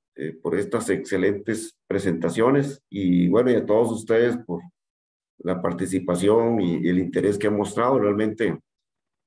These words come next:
se cumplió el objetivo con creces. Eh, estamos muy, muy motivados y, y, y los motivamos a seguir participando de estas actividades que estamos planteando, eh, para beneficio del sector.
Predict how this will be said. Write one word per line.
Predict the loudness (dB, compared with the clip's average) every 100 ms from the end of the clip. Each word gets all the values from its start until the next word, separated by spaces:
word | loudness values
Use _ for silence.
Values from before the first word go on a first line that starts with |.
| _
se | -8
cumplió | -6 -2 2
el | 4
objetivo | 2 0 2 2 2
con | -2
creces. | 0 2 2 2 -2 -6 -10
Eh, | -6 -2 -2 -4 -8
estamos | -4 -2 0
muy, | 2 4 2 0 -4 -10 _
muy | -2 2
motivados | 2 2 4 6 6 4 2
y, | -2 -6 -8
y, | -8 -8
y | -12 _ _ 2
los | 4
motivamos | 2 -2 -6 -6 -4
a |
seguir | -2 0 0 0
participando | -2 -2 -6 -4 -2 0 2 4
de | 2
estas | 0 -4 -4 -12 _ _ _ _ _ -8
actividades | -8 0 4 6 4 2 0
que | -2 -2 -2 -4
estamos | -6 -4 -2 -2
planteando, | -2 -2 0 0 2 0 0 -8 -4
eh, | -2 -2
para | -2 0
beneficio | 2 2 2 0 2 0
del |
sector. | 0 -6 -8 -12